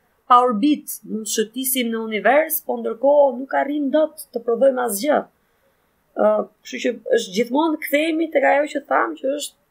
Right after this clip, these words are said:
që të bëhemi bashkë, duhet një hapësirë, që, që të kemi një hapësirë, duhet me luftu me pas. Nëse ja lëm qeverisë të vendosi çfarë është më e mira për neve,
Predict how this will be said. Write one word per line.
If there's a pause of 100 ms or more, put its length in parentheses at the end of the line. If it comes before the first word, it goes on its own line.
(260)
që
të
bëhemi
bashkë,
duhet
një
hapësirë, (280)
që, (540)
që
të
kemi
një
hapësirë,
duhet
me
luftu
me
pas. (580)
Nëse
ja
lëm
qeverisë
të
vendosi
çfarë
është
më
e
mira
për
neve,